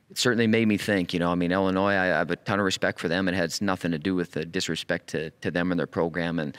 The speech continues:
the department and what they're doing. Just, uh, my, my job's not done here.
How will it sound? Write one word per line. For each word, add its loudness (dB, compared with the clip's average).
the -2
department 0
and 0
what 0
they're -6
doing. -2
Just, -2
uh, -2
my, 0
my -2
job's 0
not -4
done 0
here. -12